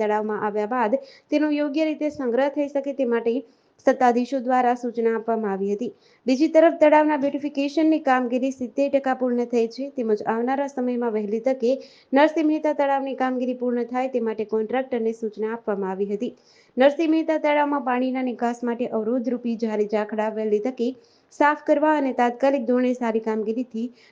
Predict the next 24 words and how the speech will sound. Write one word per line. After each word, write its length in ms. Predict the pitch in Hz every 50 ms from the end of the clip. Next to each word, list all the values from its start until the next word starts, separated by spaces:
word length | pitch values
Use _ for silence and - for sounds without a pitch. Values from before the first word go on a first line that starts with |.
| _ -
નરસિંહ 380 | 240 262 285 285 330 330 302 302
મહેતા 300 | 294 294 294 285 277 277 247
બ્યુટિફિકેશનનું 760 | 262 269 254 262 240 233 247 247 247 247 269 269 254 254 226 -
કામ 180 | 220 214 208 208 208
પૂર્ણ 260 | 220 220 214 220 208 214
કરવામાં 440 | 208 202 214 208 208 214 202 - 233
આવે 140 | 247 233 226 220 220 226
તેવી 180 | 214 202 208 208
સૂચના 360 | - 254 262 262 247 214 214 240 247 - - - _ - 262
મનપાના 420 | 277 285 269 302 302 311 320 311 311 -
સત્તાધીશો 560 | 285 277 - 254 254 214 247 240 240 254 240 214
દ્વારા 260 | 214 208 208 226 226 - 208
આપવામાં 360 | - - 196 190 196 190 190
આવી 140 | 190 202 190 202
હતી. 180 | 196 240 240 - _ _ _ _ _ _ _ _ -
જૂનાગઢ 400 | 240 269 294 311 302 339 349 311
મનપાના 420 | 320 339 320 320 320 311 294 294 294 285
મેયર 280 | 285 277 262 247 247 247 233
ગીતાબેન 400 | 226 233 226 233 226 226 240 240 233
પરમારે 420 | 240 233 226 220 233 233 240 269 277 262
જણાવ્યું 420 | 269 254 254 254 240 226 254 240 247 240
હતું 180 | 262 277 294 285
કે 100 | - 277
આજે 320 | 233 208 214 214 208 226